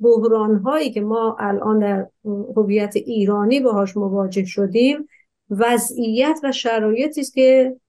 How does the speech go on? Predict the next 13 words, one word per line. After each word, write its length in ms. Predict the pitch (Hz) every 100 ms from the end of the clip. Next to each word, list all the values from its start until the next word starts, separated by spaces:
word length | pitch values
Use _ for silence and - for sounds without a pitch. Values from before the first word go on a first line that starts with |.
| -
ام، 340 | 214 202 196
در 220 | 214 214 208
واقع 680 | 208 202 196 247 262 262 247
هویت 420 | 202 208 233 247
ایرانی 440 | 226 202 208 226
در 140 | 226 208
اون 120 | 214
قرار 440 | 202 185 190 175 -
گرفته. 420 | - 190 - -
ما 200 | 208 220
در 200 | 233 220
یک 180 | 220 220
جامعه 880 | 220 208 208 220 262 254 247 247